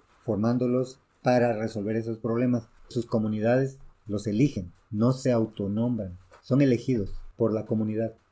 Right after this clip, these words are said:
Y cuando ellos son elegidos, adquieren compromisos con su comunidad para funcionar como promotores de salud.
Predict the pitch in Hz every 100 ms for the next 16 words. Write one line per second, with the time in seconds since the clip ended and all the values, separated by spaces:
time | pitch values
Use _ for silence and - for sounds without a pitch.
0 | _ 110 - 117 104 107 104 98 95 101
1 | 117 139 139 139 139 135 135 135 151 151
2 | _ _ - 110 - 127 127 131 113 110
3 | 120 127 120 - 113 - 127 113 113 120
4 | 135 135 - _ - 104 104 104 98 98
5 | 113 - 107 104 107 110 110 107 131 135
6 | 135 _ _ _ 95 98 107 117